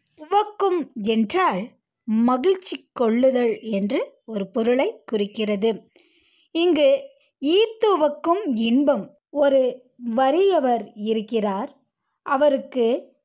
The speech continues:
தேவைப்படும் ஒரு பயனுள்ள பொருளை நாம்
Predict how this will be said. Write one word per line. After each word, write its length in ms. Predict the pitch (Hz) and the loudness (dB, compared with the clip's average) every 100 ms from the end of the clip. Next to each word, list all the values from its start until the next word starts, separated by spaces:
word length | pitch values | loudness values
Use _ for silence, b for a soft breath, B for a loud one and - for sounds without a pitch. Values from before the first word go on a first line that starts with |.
| _ _ | _ _
தேவைப்படும் 1000 | 330 349 403 392 392 269 247 262 254 - | 0 0 2 -2 0 0 0 -2 -4 -10
ஒரு 520 | 220 254 220 214 208 _ | -4 -2 0 -2 -6 _
பயனுள்ள 640 | 294 285 370 403 339 254 226 | -2 0 0 0 0 0 -2
பொருளை 760 | 226 226 240 285 214 269 b b b b | -2 0 2 2 0 -4 b b b b
நாம் 480 | 254 262 233 202 | -2 -2 -2 -6